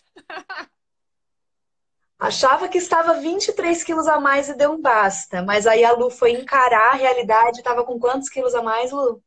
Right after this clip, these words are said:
Speaker 1: Trinta.
Speaker 2: Trinta. <laughs> Porque olha só, quando a Lu falou, "Chega, né? Aceita que dói menos, eu vou ficar assim mesmo e tudo bem." E aí, quando ela viu, engordou sete quilos, né, Lu? Sem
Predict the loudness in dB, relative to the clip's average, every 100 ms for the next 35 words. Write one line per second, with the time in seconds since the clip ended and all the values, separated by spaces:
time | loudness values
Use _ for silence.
0 | _ -20 -20 -20 -20 -10 -6 -6 -8 _
1 | _ _ _ _ _ _ _ _ _ -10
2 | -6 -6 -8 -12 -12 -12 -14 _ -2 -2
3 | -6 -8 _ -8 -8 -10 -2 0 2 2
4 | 2 2 2 2 -2 _ _ _ _ -2
5 | 0 0 0 0 2 4 4 0 -4 0
6 | 0 0 -2 0 0 2 0 0 0 0
7 | -2 0 0 -2 -2 -2 -2 0 0 0
8 | 0 0 0 -6 0 2 2 -2 -6 -8
9 | -8 -8 0 0 0 -10 _ _ _ _
10 | _ 0 0 0 2 2 0 -4 -2 -2
11 | 0 -2 -2 -2 -2 -2 -8 -2 0 2
12 | 0 -2 -2 -4 -8 -6 -6 -6